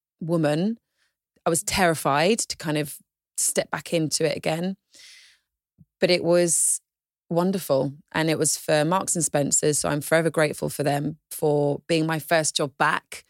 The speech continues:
um, and shooting me in my underwear, looking just like me. I didn't have to prove myself to anyone. It was a beautiful shoot.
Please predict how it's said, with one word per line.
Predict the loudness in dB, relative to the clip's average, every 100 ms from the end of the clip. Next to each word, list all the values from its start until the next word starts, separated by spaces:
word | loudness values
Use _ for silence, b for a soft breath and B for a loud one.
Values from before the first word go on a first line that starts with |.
| b b b b _ -2
um, | 2 2 0 -2 -6 -2
and | 0 0 0 -4 _ _ _ _ -4
shooting | 0 2 0 0
me | 0
in | 2
my | 2 2
underwear, | 0 0 2 2
looking | 0 -4 0 0 2 -2 -4 _ _ _ _ _ _ _ _ _ _ _ _ -20 -4
just | -2 -2 _ -14 -10 -8
like | -6 -6 -8 _ -4
me. | 0 0 -2 -10
I | -12
didn't | -6 -6
have | -4 -6
to | -6
prove | -4 -2 0
myself | 0 0 0 0
to | -2
anyone. | 0 -2 -2
It | -4
was | -4
a | -6
beautiful | -8 -2 0 0 -2 -6
shoot. | -4 -2 -4 -6